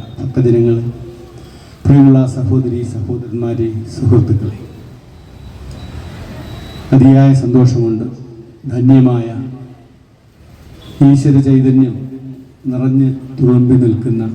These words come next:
ഈ ചടങ്ങിൽ നിങ്ങളെ അഭിസംബോധന ചെയ്യാം. ഇന്ന് രാവിലെയും ഇതുപോലെ ഒരു ചടങ്ങിൽ പങ്കെടുക്കാനുള്ള അവസരം, ഭാഗ്യം എനിക്ക് ലഭിച്ചിട്ടുണ്ട്. അതായത്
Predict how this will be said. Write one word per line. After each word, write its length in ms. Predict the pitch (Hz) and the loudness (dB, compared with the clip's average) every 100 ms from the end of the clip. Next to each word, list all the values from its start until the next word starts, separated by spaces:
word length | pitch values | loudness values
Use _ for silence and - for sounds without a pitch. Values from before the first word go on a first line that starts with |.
| - 139 | -4 0
ഈ 40 | 123 127 | 0 0
ചടങ്ങിൽ 320 | 120 117 117 113 | 0 0 2 2
നിങ്ങളെ 240 | 117 117 | 2 2
അഭിസംബോധന 500 | 104 104 117 110 107 107 - | 2 0 0 2 2 0 0
ചെയ്യാം. 240 | 101 - - - - - - - - - - - - - - - - - | -2 -4 -10 -20 -20 -20 -20 -20 -20 -20 -20 -20 -20 -20 -20 -20 -16 2
ഇന്ന് 160 | 156 147 | 4 6
രാവിലെയും 560 | 143 143 147 151 151 139 139 - - - - - _ _ 143 | 4 2 2 2 2 2 -4 -14 -20 -20 -20 -20 _ _ -8
ഇതുപോലെ 400 | 139 139 156 165 156 | 0 4 4 6 4
ഒരു 120 | 143 | 2
ചടങ്ങിൽ 320 | 139 135 139 135 | 0 2 2 4
പങ്കെടുക്കാനുള്ള 640 | 135 131 135 135 135 127 127 | 2 2 2 2 2 2 2
അവസരം, 320 | 123 - 123 107 107 - | -2 -4 -4 -4 -6 -2
ഭാഗ്യം 360 | 131 135 123 98 - - - | 0 0 0 -2 -6 -10 0
എനിക്ക് 220 | 127 123 120 | 2 2 4
ലഭിച്ചിട്ടുണ്ട്. 400 | 107 101 110 110 | 2 2 -2 -2
അതായത് 320 | 117 117 117 | -2 -2 -2